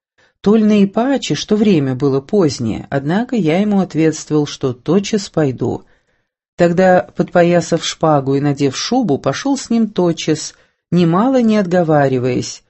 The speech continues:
и, сев с ним на извозчика, поехал в великом трепетании, но, видя, что помянутый господин кадет не в кабинет меня вез, то начал его спрашивать учтивым образом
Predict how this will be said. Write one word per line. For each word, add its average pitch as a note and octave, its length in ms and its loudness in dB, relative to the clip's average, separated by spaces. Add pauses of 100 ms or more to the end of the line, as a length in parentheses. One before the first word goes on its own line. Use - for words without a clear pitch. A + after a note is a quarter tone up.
(280)
и, F#3 120 2
сев F#3+ 360 0
с - 140 -8
ним D#3+ 240 2
на C#3 160 0
извозчика, A3 640 -2
поехал A3 640 0
в G3+ 40 2
великом G3 560 2
трепетании, C#3+ 1040 -2 (500)
но, E3 120 2
видя, F3+ 320 2
что D#3 260 0
помянутый D#3+ 680 0
господин D3+ 520 -2
кадет D#3+ 460 -2
не D3+ 120 0
в - 80 -8
кабинет C3+ 580 -4
меня A3 260 2
вез, A#3+ 420 0 (600)
то E3 160 2
начал C4+ 340 2
его A#3 220 0
спрашивать A#3+ 680 -2
учтивым A3+ 600 -2
образом B2 640 -2